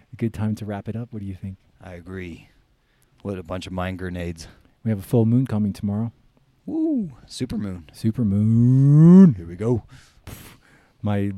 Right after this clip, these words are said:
Speaker 1: daughter, who's one, she, the full moons really affect her sleep. Like,
Speaker 2: Oh, no.
Speaker 1: as it gets fuller and fuller, she gets, like, more and more restless <laughs> at night.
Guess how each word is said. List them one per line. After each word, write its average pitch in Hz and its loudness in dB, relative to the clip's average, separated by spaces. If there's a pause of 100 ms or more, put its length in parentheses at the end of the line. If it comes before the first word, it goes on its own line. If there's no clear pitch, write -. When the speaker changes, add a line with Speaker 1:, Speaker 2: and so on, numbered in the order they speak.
(240)
Speaker 1:
daughter, 98 -6
who's 92 -8
one, 95 -6
she, 87 -10 (960)
the 95 -4
full 95 -4
moons 90 0
really 87 -6
affect 90 -10
her 80 -12
sleep. 80 -14
Like, 73 -18
Speaker 2:
Oh, 80 -20 (100)
no. - -20 (420)
Speaker 1:
as 87 -8
it 90 -10
gets 90 -12
fuller 85 -8
and 82 -8
fuller, 82 -12
she 82 -14
gets, 80 -16
like, 73 -20 (540)
more 87 -10
and 92 -14
more 82 -16
restless 78 -12
<laughs> - -4
at - -2
night. - -8